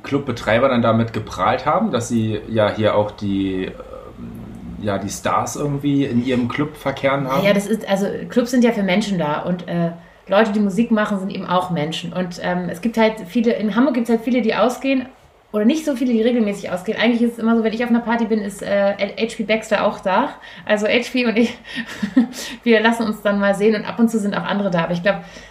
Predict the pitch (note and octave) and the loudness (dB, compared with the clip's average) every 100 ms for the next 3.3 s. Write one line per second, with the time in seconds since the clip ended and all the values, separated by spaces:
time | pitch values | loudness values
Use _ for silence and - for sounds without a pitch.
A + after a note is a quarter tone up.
0 | - G#3 - A3 G3+ G3+ G3+ G#3 - G3+ | -4 -4 -2 2 2 2 0 0 -2 -4
1 | F3+ F#3 F3+ - F3 F3 E3+ D#3+ D#3 E3+ | -4 -2 -2 0 0 2 2 0 -2 -4
2 | D#3 D3+ D3+ D#3+ D3+ D#3 D3 - D#3 E3 | -4 -4 -4 -8 -8 -10 -12 -10 -8 -6
3 | D#3 D#3+ | -4 -6